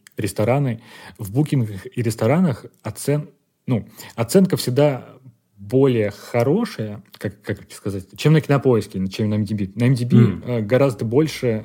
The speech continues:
Speaker 1: фильмов там с оценкой шесть.
Speaker 2: Да,
Speaker 1: Там
Speaker 2: да,
Speaker 1: семь,
Speaker 2: правда.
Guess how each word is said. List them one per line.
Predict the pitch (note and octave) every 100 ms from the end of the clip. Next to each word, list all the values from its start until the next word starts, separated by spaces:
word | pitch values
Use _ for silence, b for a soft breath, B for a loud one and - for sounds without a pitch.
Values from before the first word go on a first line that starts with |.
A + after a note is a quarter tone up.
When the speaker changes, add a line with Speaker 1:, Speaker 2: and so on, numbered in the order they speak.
| - -
Speaker 1:
фильмов | C3+ C3+ A2
там | - G2+
с | -
оценкой | A2+ B2+ A#2 F#2
шесть. | - G#2+ - - b b b -
Speaker 2:
Да, | C3 G#2 - -
Speaker 1:
Там | F#2
Speaker 2:
да, | G#2
Speaker 1:
семь, | - A2+ A#2+
Speaker 2:
правда. | F#2+